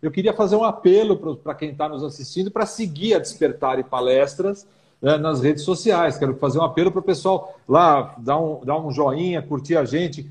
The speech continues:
começar a seguir a Despertar e Palestras, Despertar e Palestras,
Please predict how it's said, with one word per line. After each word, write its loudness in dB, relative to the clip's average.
começar 0
a 2
seguir -2
a 0
Despertar 0
e -4
Palestras, -2
Despertar -6
e -6
Palestras, -2